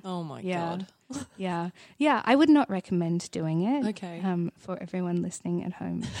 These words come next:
Speaker 1: <laughs>
Speaker 2: you shouldn't, sh-, don't try it.
Speaker 1: Uh, cool.
Speaker 2: Cool.
Speaker 1: Um, so the final little part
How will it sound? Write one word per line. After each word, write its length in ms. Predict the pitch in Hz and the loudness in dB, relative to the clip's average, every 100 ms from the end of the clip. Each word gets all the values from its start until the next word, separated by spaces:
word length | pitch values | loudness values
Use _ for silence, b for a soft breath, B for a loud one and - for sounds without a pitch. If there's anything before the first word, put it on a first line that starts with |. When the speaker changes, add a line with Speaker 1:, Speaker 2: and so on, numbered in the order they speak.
| - | 4
Speaker 1:
<laughs> 120 | 294 | 4
Speaker 2:
you 120 | 185 | 2
shouldn't, 560 | - - 175 175 170 - _ _ _ | -4 -6 0 0 0 -4 _ _ _
sh-, 140 | - - | -20 -10
don't 200 | - 175 | -2 -2
try 200 | - - | -2 -8
it. 160 | 120 - - B B | -10 -12 -18 B B
Speaker 1:
Uh, 400 | - 180 180 175 - B B _ | 2 6 6 4 2 B B _
cool. 340 | 311 392 - B B B | 8 8 8 B B B
Speaker 2:
Cool. 160 | - | 6
Speaker 1:
Um, 760 | 240 247 247 247 247 247 240 233 _ _ _ - | 8 8 6 2 2 2 0 -2 _ _ _ -4
so 640 | - 302 302 254 185 175 - | 2 4 6 6 4 0 0
the 480 | 214 202 202 196 190 | 2 4 4 2 0
final 360 | - 214 233 233 | 0 2 2 2
little 180 | 220 202 | 2 0
part 440 | - 170 165 156 | -2 -2 -2 -4